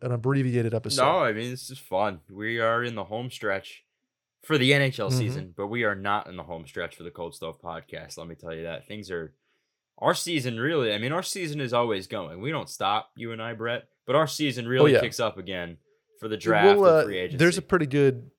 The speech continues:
Speaker 1: there's a pretty good six weeks there. We'll, we'll, we'll be at cottages with the rest of 'em late July and August, but other than that, we don't stop.
Speaker 2: No. This, in fact, we're,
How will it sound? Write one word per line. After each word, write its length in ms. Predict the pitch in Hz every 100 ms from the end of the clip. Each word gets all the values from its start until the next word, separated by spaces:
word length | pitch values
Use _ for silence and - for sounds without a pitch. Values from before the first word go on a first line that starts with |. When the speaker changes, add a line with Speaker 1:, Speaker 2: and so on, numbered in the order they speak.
| _ 170
Speaker 1:
there's 140 | 160
a 20 |
pretty 200 | 156 170
good 160 | 139 131
six 300 | - 156 -
weeks 240 | 135 135 -
there. 180 | 120 120
We'll, 300 | 120 123 123
we'll, 200 | 135 143
we'll 200 | 143 160
be 140 | 143
at 120 | 135
cottages 500 | - 127 127 113 113 110
with 80 |
the 80 | 110
rest 260 | 113 113 -
of 100 | 104
'em 200 | 92 110 _ _ _ _ _ _
late 180 | 131 123
July 360 | - 117 113 113
and 120 | 107
August, 460 | 110 110 123 -
but 180 | - 78 _ _ _ _ _ _
other 240 | 143 175 156
than 160 | 139
that, 280 | 120 123 -
we 120 | 120
don't 180 | 131 120
stop. 260 | - 104 80
Speaker 2:
No. 120 | 95 _ _ _
This, 200 | 107 -
in 180 | 113 90
fact, 480 | - - 117 127 _
we're, 240 | 87 95